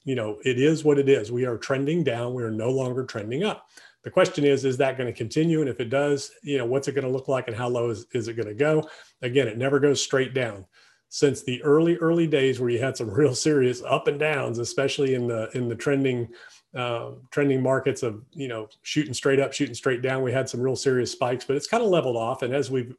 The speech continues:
we've, um, had more broad adoption of Bitcoin and cryptocurrencies into the financial,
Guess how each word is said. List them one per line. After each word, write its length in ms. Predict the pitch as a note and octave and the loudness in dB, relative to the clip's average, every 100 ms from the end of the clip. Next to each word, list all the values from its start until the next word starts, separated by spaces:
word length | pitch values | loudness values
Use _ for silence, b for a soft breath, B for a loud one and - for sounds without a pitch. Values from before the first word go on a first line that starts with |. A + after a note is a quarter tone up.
| - | -6
we've, 340 | C3+ A#2+ A#2 - B B B B | -2 -2 -4 -10 B B B B
um, 520 | B2+ B2 A2+ G#2+ A2 - _ _ _ B B B - | -6 -4 -4 -4 -10 -14 _ _ _ B B B -2
had 240 | D3+ B2 | 0 4
more 200 | D3 E3+ | 6 6
broad 460 | A#2+ C3+ C#3+ D3+ C#3 | 4 4 6 4 2
adoption 580 | C3 B2 C3+ - C#3 | -2 -2 -2 -2 -4
of 380 | C3 A#2 G#2+ - B2 | -2 -4 -4 -10 0
Bitcoin 400 | C#3 C#3 C3+ C3 | 2 2 -2 -2
and 140 | A2+ | -2
cryptocurrencies 720 | - D3+ C3+ - B2+ A#2 A#2+ A#2 | 0 0 0 -2 -4 -2 -4 -4
into 200 | A2+ A#2+ | -6 -6
the 100 | A2+ | -6
financial, 720 | C3 B2 C3+ - B2+ A#2+ | -4 -2 -2 -2 -2 -2